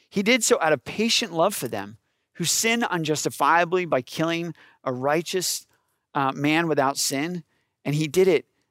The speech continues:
um, he chose lovingly to die for us. Luke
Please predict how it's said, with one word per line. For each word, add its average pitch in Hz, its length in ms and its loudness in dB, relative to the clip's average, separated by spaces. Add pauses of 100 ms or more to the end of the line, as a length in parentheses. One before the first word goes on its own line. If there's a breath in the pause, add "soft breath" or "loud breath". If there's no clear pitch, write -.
(160)
um, 127 340 -8
he 151 180 -14
chose 156 760 0 (100)
lovingly 139 680 -2 (240)
to 139 100 -8
die 123 480 -2 (320)
for - 240 -12
us. 95 380 -4 (1500)
Luke 196 460 0